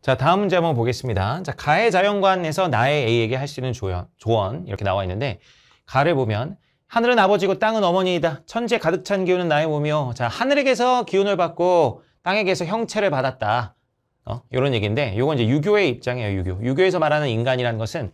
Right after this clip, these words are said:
하늘에게서 기운을 받고 땅에게서 형체를 받았다 그래요. 그래서 이 천지를 운용하는 원리, 하늘의 이 원리는 나의 본성이 된다. 내 본성도 다 하늘이 준 거야. 인간에게 도덕적 본성을 하늘이 부여했다. 이렇게 보는 건 유교의 입장이 되겠습니다. 어쨌든 이게 자연 친화적이죠.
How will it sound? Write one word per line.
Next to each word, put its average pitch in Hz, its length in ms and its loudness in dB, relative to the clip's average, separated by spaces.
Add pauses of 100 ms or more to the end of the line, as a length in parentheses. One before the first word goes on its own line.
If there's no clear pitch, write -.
(160)
하늘에게서 190 640 0
기운을 139 260 0
받고 117 360 -4
땅에게서 160 440 -4
형체를 214 420 -8
받았다 117 300 -8
그래요. 117 180 -12 (920)
그래서 113 340 -2 (340)
이 120 140 -4
천지를 226 340 0
운용하는 170 360 2
원리, 117 220 2
하늘의 220 400 0
이 - 20 4
원리는 139 420 2
나의 110 220 -2
본성이 147 400 -6
된다. 110 180 -6
내 170 120 2
본성도 180 380 -2
다 143 60 0
하늘이 220 360 -4
준 110 120 -6
거야. 101 160 -4 (380)
인간에게 220 580 2
도덕적 175 420 0
본성을 151 400 -2
하늘이 214 340 0
부여했다. 110 340 -2
이렇게 120 200 -4
보는 120 220 0
건 170 260 -2
유교의 110 360 0
입장이 98 320 -8
되겠습니다. - 500 -20 (760)
어쨌든 175 400 -2
이게 175 100 -2
자연 165 260 0
친화적이죠. 147 680 -4